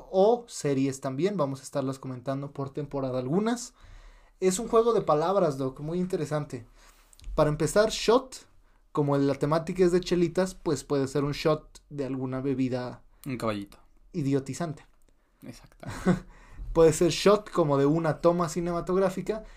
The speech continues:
Speaker 1: y también shot como una pequeña dosis, refiriéndose a que, en esencia, todos estos programas van a ser un poco más breves de los episodios habituales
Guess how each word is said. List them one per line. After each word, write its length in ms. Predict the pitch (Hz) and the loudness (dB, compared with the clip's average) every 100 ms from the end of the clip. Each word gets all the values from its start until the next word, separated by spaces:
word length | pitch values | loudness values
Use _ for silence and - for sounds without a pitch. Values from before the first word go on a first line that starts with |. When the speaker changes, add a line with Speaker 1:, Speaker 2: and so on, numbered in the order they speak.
| - | -12
Speaker 1:
y 120 | - 147 | -6 0
también 360 | 156 151 165 | 2 2 -2
shot 320 | 156 185 190 | 0 0 0
como 200 | - 147 | -2 -4
una 240 | 143 156 156 | -2 -2 -2
pequeña 360 | 151 160 165 | -4 -2 0
dosis, 440 | 170 185 190 185 - - - - | 2 2 0 -8 -12 -20 -20 -8
refiriéndose 720 | 160 156 165 190 214 208 226 | -2 0 2 0 0 0 2
a 140 | 196 | 0
que, 300 | - 160 143 - - - - | 0 -4 -4 -8 -20 -20 -6
en 140 | 165 | -2
esencia, 560 | 151 180 190 190 202 196 | 0 2 0 0 -2 0
todos 360 | 160 151 151 156 | 0 2 0 -2
estos 600 | 147 156 143 135 - - _ _ _ - _ _ _ - _ _ _ _ _ _ - | -4 0 0 -2 -8 -18 _ _ _ -20 _ _ _ -20 _ _ _ _ _ _ 0
programas 640 | 147 135 160 160 220 - - - - - | 2 4 4 4 -2 -6 -18 -20 -20 -6
van 180 | 147 143 | -4 -4
a 60 | |
ser 160 | 135 147 | -4 -6
un 100 | 143 | -4
poco 280 | 147 143 147 | -4 -2 -2
más 300 | 139 135 135 | -2 -4 -2
breves 600 | 135 135 135 175 - - - - _ _ - | 2 2 0 -2 -10 -18 -20 -20 _ _ -12
de 480 | 147 151 160 160 156 | 2 4 6 2 0
los 220 | 139 123 | -2 -4
episodios 480 | 113 127 131 131 131 | -8 -6 -2 -2 -2
habituales 640 | 135 143 185 180 220 - | -6 0 2 2 0 -8